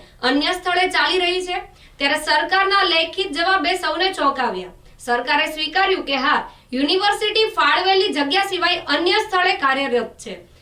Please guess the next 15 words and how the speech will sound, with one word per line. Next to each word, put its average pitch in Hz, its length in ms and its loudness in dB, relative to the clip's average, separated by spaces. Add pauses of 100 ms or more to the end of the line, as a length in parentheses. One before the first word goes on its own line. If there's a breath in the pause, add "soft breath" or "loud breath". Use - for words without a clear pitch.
(280 soft breath)
એટલું 285 340 0
જ 349 60 -2
નહીં, 392 380 2
આ 262 100 2
મુદ્દે 285 300 0
અગાઉથી 339 600 0
જ - 140 -10
ત્રણ 330 260 2
ફરિયાદો 359 500 0
પણ 392 180 0
નોંધાઈ 339 420 0
ચૂક્યાનું 359 500 -2
સરકારે 339 520 0
કબૂલ્યું 277 460 -4
છે. 190 180 -12